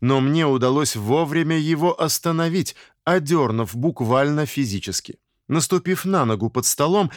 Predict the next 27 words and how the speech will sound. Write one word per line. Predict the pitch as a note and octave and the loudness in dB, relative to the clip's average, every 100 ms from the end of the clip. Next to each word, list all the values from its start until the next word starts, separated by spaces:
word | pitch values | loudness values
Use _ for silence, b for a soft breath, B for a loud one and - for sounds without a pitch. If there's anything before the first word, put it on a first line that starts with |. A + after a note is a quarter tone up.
| B | B
и | - G3 | -4 0
толкнув | F3+ C3+ A2 A#2 B2 - | 2 2 0 0 -2 -4
в | A2+ | -8
бок. | F#2+ F#2 E2+ - b b b b b | -4 -6 -8 -16 b b b b b
Следователь | - - A#2 B2 B2 C3 C#3+ | -10 -2 2 2 2 0 0
не | E3 | 0
заметил | F#3 F3+ G#2 G2 F#2 B B - | 0 -2 -2 -2 -6 B B -2
и | G3+ | -2
продолжил | G3 G3+ F3 C3+ C#3+ B2+ C#3+ D3+ | 2 0 2 2 2 2 -2 -2
следственное | - B2+ A#2+ - B2+ C3+ D3 D3+ | 0 0 0 -2 -2 0 0 0
действие, | E3+ B2+ - G#2 A2 | 0 0 -2 -2 -2
спросив, | G2+ - F#3+ - A2+ - B B - | -2 -2 -2 0 -4 -6 B B -4
признаёт | C#3+ E3 F3+ F#3+ D3 A2 | 0 0 2 2 2 0
ли | G#2+ A#2 | -2 -2
он | D#3+ | -2
себя | E3+ - A#2+ C3+ | -2 -2 0 0
виновным. | A#2+ C3 A#2+ E2 D2+ C2 _ _ _ _ _ | 0 0 0 -2 -6 -12 _ _ _ _ _
На | A2 A#2+ B2 | -2 0 0
что, | - F#3 | 0 0
по | - G#2+ | 0 -2
моему | G2+ G2 G2+ | -2 -2 -2
совету, | - D3 A2+ F#2+ F2+ B B B | -2 -2 -2 -4 -12 B B B
клиент | - D#3 F3+ G#3 G3 | -2 2 2 2 0
ответил, | F3+ B2 D3+ G3+ F#3 | 0 0 0 0 -2
что | - G#3 | -2 0
не | G3+ E3 C3+ C3+ | 2 2 2 0
признаёт. | D3 E3 C#3 A#2+ F2+ - | 0 -2 0 -2 -2 -8